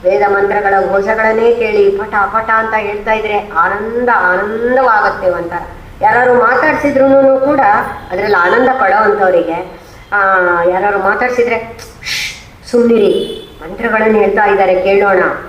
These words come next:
ಕೆಲವ್ರು ಕೇಳ್ಬೋದು, "ಓಹೋಹೋ, ಅರ್ಥ ಆಗತ್ತಾ ನಿಮ್ಗೆ ಅದ್ರದ್ದು?" ಅಂತ.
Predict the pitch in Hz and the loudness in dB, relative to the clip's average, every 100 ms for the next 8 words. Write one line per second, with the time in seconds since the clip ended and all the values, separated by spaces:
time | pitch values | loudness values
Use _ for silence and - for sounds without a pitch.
0 | - - - - - - 240 254 262 254 | -18 -20 -20 -20 -20 -2 2 4 4 4
1 | 247 240 - - - 349 330 269 247 226 | 4 4 4 2 0 2 2 2 2 2
2 | 208 185 - - 262 247 330 294 262 240 | 0 -2 -6 -6 -4 0 0 0 2 2
3 | 214 202 185 185 254 220 - - - 202 | 2 2 2 2 2 0 -4 -8 -6 -2
4 | 196 196 185 | -2 0 -2